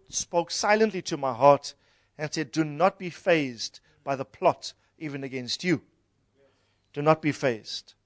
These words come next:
Let me just say this, brethren. You might be, not be aware of it, but not everybody likes you. <laughs> Yeah? Uh, tell you, no, but that's a big revelation for you.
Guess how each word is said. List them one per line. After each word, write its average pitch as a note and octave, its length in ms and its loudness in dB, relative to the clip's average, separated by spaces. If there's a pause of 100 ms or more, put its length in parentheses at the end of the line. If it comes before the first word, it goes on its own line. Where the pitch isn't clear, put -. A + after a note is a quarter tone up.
(840)
Let F3+ 140 -2
me A3+ 80 -2
just F#3+ 160 -4
say F3+ 160 6
this, E3 180 -2
brethren. B2+ 500 -2 (840)
You D3+ 100 -10
might F3 320 4
be, E3+ 460 -10
not D#3 200 -6
be E3 120 -4
aware D3 340 2
of A2+ 80 -4
it, - 300 -20 (1120)
but D#3 180 0
not G#3 140 0
everybody D3 400 0
likes A2+ 320 -8
you. - 120 -20
<laughs> - 60 -20 (3000)
Yeah? C#3 200 -12 (580)
Uh, C#3 240 -6
tell F3+ 260 8
you, E3+ 80 0
no, D3+ 100 -2
but C#3 120 -8
that's C#3 140 -4
a A#2+ 60 -4
big C#3+ 300 0
revelation B2 480 -4
for A#2+ 140 -18
you. A#2 240 -16